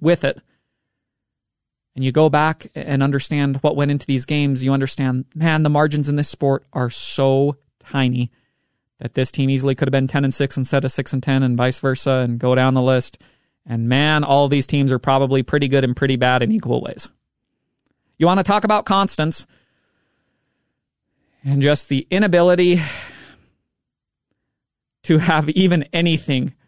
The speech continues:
be reliable in the sport. Kansas City Chiefs, top of the list. I spoke about 'em last week. I'll sp-, speak about 'em a little bit more because we have one more data point in this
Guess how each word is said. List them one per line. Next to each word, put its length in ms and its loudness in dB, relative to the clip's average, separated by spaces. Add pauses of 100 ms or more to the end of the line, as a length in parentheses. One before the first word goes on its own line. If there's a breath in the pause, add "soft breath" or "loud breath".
(160)
be 160 2
reliable 580 2
in 100 -2
the 80 -2
sport. 340 -6 (640)
Kansas 240 -2
City 180 0
Chiefs, 400 -2 (160)
top 200 -2
of 40 -6
the 60 0
list. 300 -6
I 60 2
spoke 260 0
about 160 0
'em 80 0
last 240 -2
week. 180 -4
I'll 80 0
sp-, 320 -2
speak 280 -2
about 160 2
'em 80 0
a 20 4
little 180 2
bit 100 0
more 240 2 (400 loud breath)
because 240 0
we 100 2
have 160 0
one 180 4
more 160 6
data 240 2
point 280 0 (1300)
in 180 0
this 400 -2